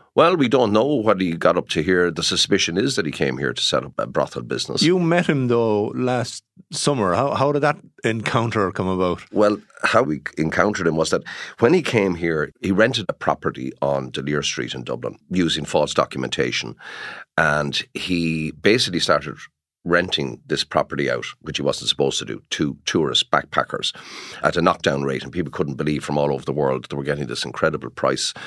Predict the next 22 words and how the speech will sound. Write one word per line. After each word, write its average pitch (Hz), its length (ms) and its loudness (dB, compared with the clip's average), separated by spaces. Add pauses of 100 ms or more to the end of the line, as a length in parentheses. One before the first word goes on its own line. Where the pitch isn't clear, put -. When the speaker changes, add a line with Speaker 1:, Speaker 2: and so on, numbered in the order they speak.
(140)
Speaker 1:
for - 180 -2
a 62 60 -2
place 67 300 0
to - 80 -2
stay - 180 0
right 85 380 2
in 73 80 -4
the 62 40 -2
heart 60 280 -2
of 65 80 -12
Dublin, 65 260 -4
which 69 140 -6
is - 60 -6
one 69 80 -2
of 65 60 -6
the 60 60 -10
most 65 160 -4
expensive - 600 -2
cities - 340 -4
in - 60 -4
the 55 60 -2
world. 57 400 -4